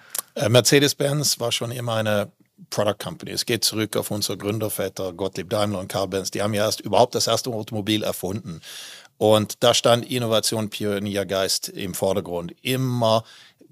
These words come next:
gucken, was, was sind so die technischen Grenzen, was kann man jetzt machen.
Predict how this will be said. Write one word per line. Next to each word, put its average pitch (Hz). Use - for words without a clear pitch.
gucken, 123
was, -
was 120
sind 123
so 131
die 113
technischen 107
Grenzen, 98
was 95
kann 110
man 104
jetzt 101
machen. 90